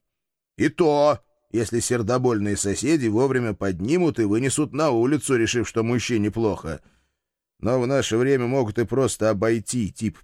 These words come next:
пьяный, ну его. Что, сами так никогда не делали? Красивым пируэтом, перепрыгнув опасную черту, я ощутил лёгкий озноб и даже учащённое сердцебиение.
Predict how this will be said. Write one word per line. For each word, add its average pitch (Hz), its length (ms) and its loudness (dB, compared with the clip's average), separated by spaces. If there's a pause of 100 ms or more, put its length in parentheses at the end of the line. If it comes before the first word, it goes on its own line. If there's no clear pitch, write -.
пьяный, 92 460 -2
ну 92 240 0
его. - 420 -6 (540)
Что, 110 360 -2 (580)
сами 127 200 0
так 98 260 -4
никогда 92 440 -4
не 87 160 -2
делали? 76 420 -10 (1700)
Красивым 151 480 2
пируэтом, 151 560 2
перепрыгнув 127 640 0
опасную 117 540 0
черту, 120 500 0
я 135 160 2
ощутил 120 500 0
лёгкий 113 540 2
озноб 113 540 -2
и 110 120 0
даже 131 280 2
учащённое 120 920 -2
сердцебиение. 104 1120 -2